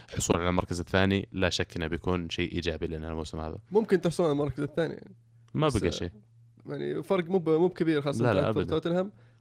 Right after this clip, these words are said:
Speaker 2: ومباراة، مباراتهم الجاية يعني لسه جدولهم صعب شوي ترى توتنهام. عندكم مباراة مع ويست هام المباراة الجاية، فيعني لسه فيها. ممكن، آه، تخسرون المركز الثالث.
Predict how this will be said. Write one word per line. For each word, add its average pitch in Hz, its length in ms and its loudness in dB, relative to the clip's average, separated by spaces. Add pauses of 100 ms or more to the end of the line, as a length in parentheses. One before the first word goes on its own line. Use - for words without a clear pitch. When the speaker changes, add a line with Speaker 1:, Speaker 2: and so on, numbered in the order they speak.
(120)
Speaker 2:
ومباراة، 160 1080 4
مباراتهم 160 420 -2
الجاية 156 440 0
يعني 131 400 -6 (380)
لسه 143 300 -4
جدولهم 160 400 2
صعب 160 240 -2
شوي 135 260 -2
ترى - 300 -12
توتنهام. 127 340 -8 (920)
عندكم 160 340 -2
مباراة 151 280 2
مع 139 120 0
ويست 147 280 0
هام 123 260 -4
المباراة 127 240 -8
الجاية، 156 300 -8
فيعني - 440 -12 (1000)
لسه 165 260 -2
فيها. 147 260 0 (360)
ممكن، 151 400 -2
آه، 147 320 0
تخسرون 170 300 -8
المركز 147 300 -6
الثالث. - 340 -10